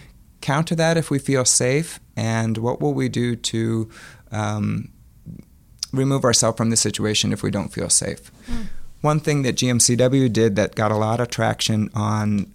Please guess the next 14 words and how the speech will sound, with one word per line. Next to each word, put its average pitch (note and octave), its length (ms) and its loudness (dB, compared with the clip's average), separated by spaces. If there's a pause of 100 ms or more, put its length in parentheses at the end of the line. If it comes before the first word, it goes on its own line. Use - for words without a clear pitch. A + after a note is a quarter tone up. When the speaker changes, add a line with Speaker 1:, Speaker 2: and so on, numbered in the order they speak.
Speaker 1:
um, G#2 440 -4 (240)
YouTube G#2+ 540 0
was, G#2+ 480 0 (560)
uh, G#2 320 -2
at A#2 180 -2
one C3+ 220 2
of D3 120 0
our A#2 380 4 (840)
concerts B2 540 0
for A2+ 220 0
our G#2+ 80 2
Southern E3+ 360 2
Equality G#2 520 0
Tour, G#2 420 -2